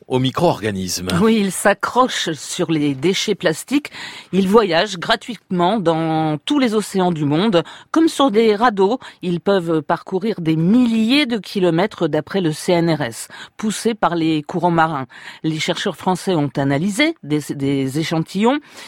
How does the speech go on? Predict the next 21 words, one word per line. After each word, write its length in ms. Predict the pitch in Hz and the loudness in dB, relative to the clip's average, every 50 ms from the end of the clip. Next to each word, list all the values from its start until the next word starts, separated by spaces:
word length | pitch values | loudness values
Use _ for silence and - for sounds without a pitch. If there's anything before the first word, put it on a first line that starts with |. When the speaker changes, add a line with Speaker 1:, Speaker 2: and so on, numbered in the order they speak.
| - - - - - - - _ - | -20 -20 -20 -20 -20 -20 -20 _ -2
Speaker 2:
Ils 220 | - 233 220 240 | -2 0 4 4
en 100 | 285 277 | 4 4
ont 120 | 285 285 269 | 4 2 0
trouvé 640 | - - 277 247 220 262 269 262 254 247 233 226 - _ - | -2 -4 -4 -2 2 2 4 4 4 4 2 0 -2 _ -10
plus 380 | - 220 254 294 330 330 294 - | -4 0 4 4 4 4 2 0
sur 380 | - - - - 220 202 185 | -8 -10 -8 -4 0 0 2
les 320 | 190 180 170 170 165 160 151 | 2 4 4 4 4 2 2
déchets 400 | 151 175 240 220 - - 247 - | 0 0 0 0 0 -2 -2 0
plastiques 600 | - 214 214 - - - 311 320 - - - - | 0 -2 -2 -2 -2 -4 -4 -4 -4 -6 -8 0
que 80 | - 180 | 2 2
dans 400 | 170 147 147 214 285 302 311 302 | 2 2 4 4 4 6 6 4
la 160 | 302 254 240 | 4 4 4
mer 420 | 233 226 226 226 220 220 196 170 175 | 4 4 2 4 2 2 0 0 -4
dans 220 | 147 143 156 160 | -2 0 0 0
laquelle 340 | 156 147 147 - 196 196 180 | 0 0 -2 -2 -2 -2 0
ils 180 | 165 160 160 | 0 2 2
naviguent. 600 | 165 170 170 170 151 151 156 151 139 127 139 135 135 | 2 2 2 0 -2 -4 -4 -4 0 0 0 0 0
C'est 380 | - - - 160 143 - - | -4 -4 -4 -4 -4 -4 -2
une 200 | 202 202 185 180 | 0 2 2 2
des 240 | 147 147 156 143 143 | 2 0 0 0 0
expéditions 800 | 165 - - - - 175 160 160 165 147 - - 208 208 185 | -4 -6 -4 -2 -2 -2 -2 -2 -6 -6 -4 0 0 2 2